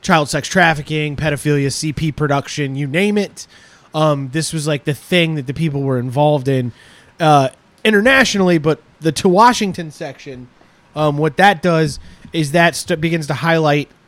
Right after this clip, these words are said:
instances of this same kind of institutional in-,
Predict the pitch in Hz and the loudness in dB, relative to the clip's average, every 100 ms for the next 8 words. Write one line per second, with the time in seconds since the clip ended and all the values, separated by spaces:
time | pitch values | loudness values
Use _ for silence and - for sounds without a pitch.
0 | _ - 190 185 185 - 165 156 135 143 | _ -2 -2 -2 -4 -4 -2 -2 -2 -4
1 | - 190 190 180 175 175 160 151 160 - | 0 2 2 0 0 0 2 0 -2 -4
2 | 147 165 160 151 143 135 123 - _ _ | -4 -2 -2 -4 -2 -2 -4 -14 _ _
3 | - - - - _ _ - - 180 170 | -20 -18 -16 -18 _ _ -16 -2 0 0